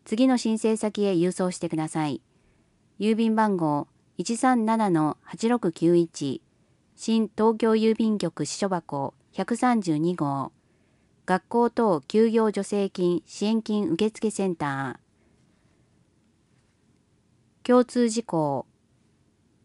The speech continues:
休暇取得期間、令和四年四月一日から六月三十日、申請期限八月三十一日水曜必着。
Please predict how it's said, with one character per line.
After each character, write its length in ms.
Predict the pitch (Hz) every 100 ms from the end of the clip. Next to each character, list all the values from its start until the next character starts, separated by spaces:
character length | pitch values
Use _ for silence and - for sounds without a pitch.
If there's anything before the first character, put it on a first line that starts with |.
| _ -
休 220 | 240 240
暇 200 | 226 214
取 120 | -
得 260 | 240 247 233
期 140 | 233
間、 280 | 170 143 - _ _ _ -
令 180 | 240 247
和 100 | 220
四 160 | 165
年 260 | 165 165 156
四 140 | -
月 220 | 247 233 -
一 180 | 220
日 240 | 220 220 -
か 140 | 180
ら 260 | 156 143 - _
六 200 | 170 170
月 180 | 233 233
三 260 | - 220 208
十 160 | 208
日、 480 | 185 151 - 135 113 _ _ _ _ _ _ _
申 240 | - 233 226
請 220 | 226 214
期 120 | 208
限 280 | 185 147 135 _ _ _
八 240 | - 208 247
月 100 | 247
三 300 | - 254 233
十 120 | 196
一 220 | 180 208
日 320 | 208 196 151
水 260 | - 208 214
曜 160 | 214
必 220 | 165 - -
着。 480 | - 151 - 139 -